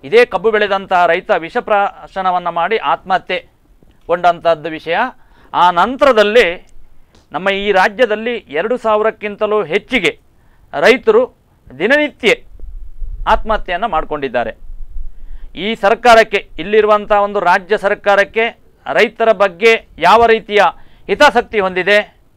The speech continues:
ಅಂತ ಹೇಳುವಂಥದ್ದಕ್ಕೆ ಒಂದು ಇನ್ನು ಹೆಚ್ಚಿಗೆ ನಿರ್ದೇಶನ ಈ ಒಂದು ಸ್ಪಂದನ ನಿಮ್ಮ ಈ ಮಾಹಿತಿಯ ಮೂಲಕ ನಾನು ಜನರಿಗೆ ಕೊಡಲಿಕ್ಕೆ ಬಯಸ್ತಾ ಇದ್ದೇನೆ. ಬಹುಶಃ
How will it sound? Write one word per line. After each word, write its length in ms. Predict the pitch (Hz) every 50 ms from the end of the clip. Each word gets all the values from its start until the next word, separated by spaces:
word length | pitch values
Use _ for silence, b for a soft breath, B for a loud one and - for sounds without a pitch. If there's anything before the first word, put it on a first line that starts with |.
| _ _ _ _ _ -
ಅಂತ 180 | 180 214 - 214
ಹೇಳುವಂಥದ್ದಕ್ಕೆ 800 | 190 208 196 202 196 196 - 196 180 180 185 - 208 220 214 196
ಒಂದು 420 | 160 175 180 180 185 180 160 -
ಇನ್ನು 240 | - 180 196 196 190
ಹೆಚ್ಚಿಗೆ 400 | 165 196 202 _ - 262 226 214
ನಿರ್ದೇಶನ 480 | 196 196 185 170 190 185 - 190 196 214 240 - - b b b b b b b b b b b b b b - 151
ಈ 180 | 175 185 185
ಒಂದು 560 | 185 180 180 175 175 175 160 147 131 - - _ _ _ _ _ _ _
ಸ್ಪಂದನ 340 | - 170 180 208 226 233 226 220 185 - - _ - - - - - - - - - - - - _ _ _ _ -
ನಿಮ್ಮ 180 | 170 180 175 175 165 156 143
ಈ 320 | 151 180 185 175 160 - _ _ _ _ _ - _ _ - - - -
ಮಾಹಿತಿಯ 420 | 165 170 196 220 220 - 220 214
ಮೂಲಕ 360 | 196 185 180 175 170 160 - 202 196 160 - - - - -
ನಾನು 180 | - 165 170 170
ಜನರಿಗೆ 480 | 156 156 165 185 196 202 170 175 170 151
ಕೊಡಲಿಕ್ಕೆ 520 | - 170 160 165 170 - - 160 147 123 - - - - - - - - - -
ಬಯಸ್ತಾ 320 | 127 151 180 180 - 196
ಇದ್ದೇನೆ. 520 | 190 175 156 175 180 180 196 226 220 - b b b b b b b b b b
ಬಹುಶಃ 460 | - 156 185 - 208 196 170 170 175